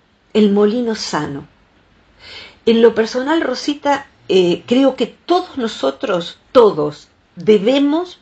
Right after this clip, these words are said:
por obligación moral de decir, "Mi especie está en peligro de extinción, mis seres queridos más jóvenes,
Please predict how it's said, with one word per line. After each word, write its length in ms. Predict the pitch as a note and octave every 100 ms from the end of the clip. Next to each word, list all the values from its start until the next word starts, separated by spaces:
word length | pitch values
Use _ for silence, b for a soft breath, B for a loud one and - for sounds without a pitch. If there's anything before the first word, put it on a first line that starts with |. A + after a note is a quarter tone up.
| -
por 160 | G3 G3+ F3
obligación 880 | F#3+ F#3 F#3+ F#3 - C4+ C#4+ D4+ D4+
moral 520 | F3+ F3 F3 A#3 A3
de 80 | E3+
decir, 440 | E3+ F#3 - B3+ C#4 b b b
"Mi 200 | - F#3
especie 540 | F#3 - - D#4+ - A#3
está 140 | A3
en 120 | B3
peligro 320 | A3+ G#3 A3 G#3
de 60 |
extinción, 840 | E3+ - D#3+ D3+ - A#3 A3 D#3 D3 _ B B B B B
mis 340 | F3+ F#3+ F#3+
seres 320 | - C#4 C#4+ B3+
queridos 360 | G#3 G#3+ G#3+
más 160 | G3 E3+
jóvenes, 640 | - C#4+ A#3 E3+ E3+ F3